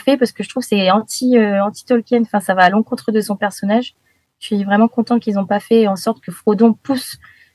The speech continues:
euh, délibérément, euh, Sméagol dans, dans la lave, quoi. Donc, au final, moi, ça me dérange pas, cette différence. Je trouve qu'elle est plutôt bien, parce que ça montre que, euh, Frodon, il est vraiment, euh, épris de l'anneau.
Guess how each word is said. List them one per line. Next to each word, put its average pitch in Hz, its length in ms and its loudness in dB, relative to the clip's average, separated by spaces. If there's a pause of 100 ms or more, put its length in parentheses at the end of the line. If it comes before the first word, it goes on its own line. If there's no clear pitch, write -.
euh, 190 140 4
délibérément, 202 800 2
euh, 165 500 0 (300)
Sméagol 190 520 -2
dans, 170 360 -4 (400)
dans 190 100 2
la 190 120 0
lave, 175 220 2
quoi. - 160 -8
Donc, 180 180 -12
au 160 60 -8
final, 226 480 0 (840)
moi, 220 400 2
ça 269 140 2
me 226 140 6
dérange 220 440 0
pas, 233 120 0
cette 240 180 -2
différence. 214 480 -2
Je - 60 -16
trouve - 140 -20
qu'elle 220 160 2
est - 20 -2
plutôt - 320 0
bien, 208 300 -2 (160)
parce - 100 -20
que - 80 -12
ça 214 100 -2
montre 214 220 0
que, - 120 0
euh, 202 640 -4 (520)
Frodon, 214 380 2
il 220 120 4
est 185 60 -2
vraiment, 208 460 2
euh, 180 220 0
épris 220 340 0
de 214 60 2
l'anneau. 214 300 2